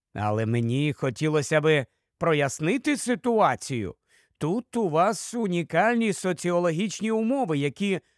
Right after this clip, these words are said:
просто неможливо відтворити в жодному іншому місці в галактиці». «Хм. І як ви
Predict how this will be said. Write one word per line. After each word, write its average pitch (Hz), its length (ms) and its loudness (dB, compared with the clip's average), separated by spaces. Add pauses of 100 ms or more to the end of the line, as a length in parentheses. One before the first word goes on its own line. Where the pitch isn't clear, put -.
(120)
просто 180 420 2
неможливо 185 640 0
відтворити 170 760 0 (240)
в 139 80 -4
жодному 202 560 0
іншому 185 500 -2
місці 175 360 -2
в 147 60 -2
галактиці». 160 800 0 (880)
«Хм. 220 200 0 (1120)
І 214 480 -2
як 202 360 2
ви 180 360 0